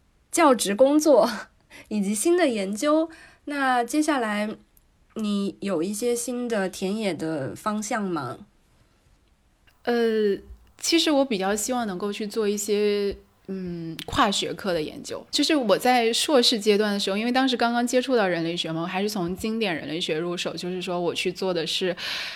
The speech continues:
Speaker 2: 呃，亲属关系，然后做女性认同，这，这都是人类学比较长久的经典问题。然后我在，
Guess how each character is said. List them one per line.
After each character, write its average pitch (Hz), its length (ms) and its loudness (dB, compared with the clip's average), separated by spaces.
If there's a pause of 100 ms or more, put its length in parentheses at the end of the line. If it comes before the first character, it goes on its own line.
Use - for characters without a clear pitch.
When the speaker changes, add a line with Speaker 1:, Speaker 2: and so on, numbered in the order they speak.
Speaker 2:
呃， 175 180 -4
亲 - 180 -2
属 220 140 -2
关 190 260 0
系， 196 240 2 (280)
然 175 160 -2
后 185 120 -2
做 202 160 -2
女 170 140 -4
性 202 180 -6
认 190 160 -6
同， 175 220 -6
这， 196 80 -2
这 208 160 -2
都 214 100 0
是 214 140 0
人 165 140 0
类 170 100 -6
学 185 140 -4
比 165 100 -10
较 160 300 -4
长 - 340 -6
久 202 160 -2
的 143 120 -4
经 202 200 -6
典 202 160 -2
问 170 160 -4
题。 180 160 -8
然 170 160 -4
后 240 100 -2
我 220 80 2
在， 202 360 -4